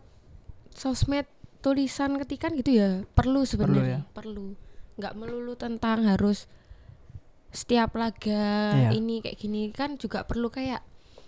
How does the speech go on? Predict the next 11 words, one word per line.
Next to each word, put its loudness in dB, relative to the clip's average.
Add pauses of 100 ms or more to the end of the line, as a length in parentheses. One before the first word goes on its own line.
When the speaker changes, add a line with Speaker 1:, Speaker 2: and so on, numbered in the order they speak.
(720)
Speaker 1:
ah, -4
kalau -2
nggak 0
salah 0
kutipannya -4
Bali 0
United, -2 (1120)
mem-, 6
berhenti 10
bersiul-siul, 8
Speaker 2:
Hmm. 2